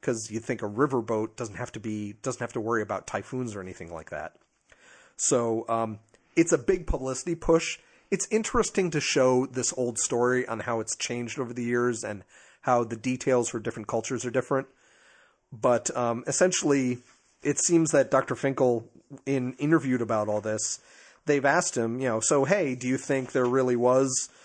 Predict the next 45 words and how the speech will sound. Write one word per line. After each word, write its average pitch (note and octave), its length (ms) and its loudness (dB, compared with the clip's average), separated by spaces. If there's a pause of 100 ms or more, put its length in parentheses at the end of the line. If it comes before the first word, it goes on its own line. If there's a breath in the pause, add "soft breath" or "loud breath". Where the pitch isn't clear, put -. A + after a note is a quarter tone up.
(180 soft breath)
a C3 80 -2
Noah's B2+ 360 2
Ark B2+ 420 4
or A#2+ 180 0
this A2+ 260 -2
flood A#2+ 280 0
happened?" C3 640 0
And B2+ 180 -6 (300 soft breath)
he's C#4+ 100 -4
pretty E4 220 4
much, G3 400 2 (160)
"Eh, F4+ 180 4 (200)
doesn't A3 220 4
really F3+ 180 6
matter. C3 420 2 (120)
It's - 120 -4
an F#3 80 2
old F#3 160 4
story, C3 540 4
and G#2+ 160 -6 (420)
it's - 240 -6
a A2 180 -6
story B2+ 440 2
that A#2+ 240 0
we A#2 120 -4
follow G#2+ 300 0
through - 160 -8
cultures, D3+ 540 -4
and C3+ 200 -8 (600 soft breath)
that's A3+ 240 2
really B2+ 220 4
what's A#2+ 180 -2
important A#2 360 -4
to G2 60 -10
me." G#2 200 -4
He B2+ 100 -2
doesn't B2+ 240 -2
care A2 360 -2 (320)
the A#2 120 -8
biblical A#2+ 540 -2
literalism G#2+ 680 -2
of F2+ 160 -8
it F#2 100 -6
all, E2+ 240 -4
but, A2+ 280 -4